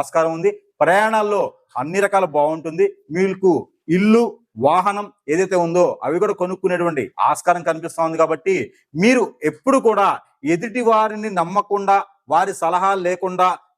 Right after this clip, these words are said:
తీసుకొని మీకు మీరుగా చేసేటువంటి క్రియలు ఏవైతే ఉన్నాయో ఈ సంవత్సరం మొత్తం కూడా దానికి తగ్గట్టుగా పరిహారాలు చేసుకున్నట్టయితే కనుక అన్ని రకాల రుమ్మతులు పోయేలాగా ఆస్కారం ఉంది. కాబట్టి ఈ ఒక చిన్నపాటి పరిహారం కూడా మీరు ప్రతి మాసం చేసుకున్నట్లయితే అదృష్టం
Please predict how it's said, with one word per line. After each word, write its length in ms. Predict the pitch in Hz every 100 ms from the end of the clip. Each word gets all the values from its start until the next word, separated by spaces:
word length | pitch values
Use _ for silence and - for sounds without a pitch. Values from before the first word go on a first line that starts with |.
| 175
తీసుకొని 360 | 196 - 208 170 160
మీకు 240 | 214 220 196
మీరుగా 260 | 208 202 202
చేసేటువంటి 580 | 190 190 202 185 185 185 - - -
క్రియలు 280 | 165 240 233
ఏవైతే 240 | 214 208 190
ఉన్నాయో 260 | 180 185 165 - _ - 170
ఈ 20 | 156
సంవత్సరం 380 | 170 202 226 233 202
మొత్తం 200 | 190 202 196
కూడా 160 | 190 135 - _ 117
దానికి 260 | 156 214 208
తగ్గట్టుగా 360 | 185 196 202 190 175
పరిహారాలు 420 | 180 185 185 180
చేసుకున్నట్టయితే 540 | 180 - 175 175 180 170
కనుక 220 | 165 170 180 135 _ - 139
అన్ని 200 | 185 226
రకాల 220 | 214 208 190
రుమ్మతులు 340 | 185 185 185 175
పోయేలాగా 460 | 175 180 175 170 170 113 - - 131
ఆస్కారం 260 | 165 196 185
ఉంది. 140 | 175 170
కాబట్టి 320 | 165 165 208 - - - 185
ఈ 20 | 190 175
ఒక 140 | 151 117 _ -
చిన్నపాటి 400 | 185 202 214 196 170
పరిహారం 340 | 180 185 185 180
కూడా 120 | 165 - _ 165
మీరు 140 | 160 151
ప్రతి 240 | 151 196 180
మాసం 300 | 170 170 190 190
చేసుకున్నట్లయితే 680 | 180 180 175 165 170 190 170 - _ 131
అదృష్టం 420 | 151 214 220 208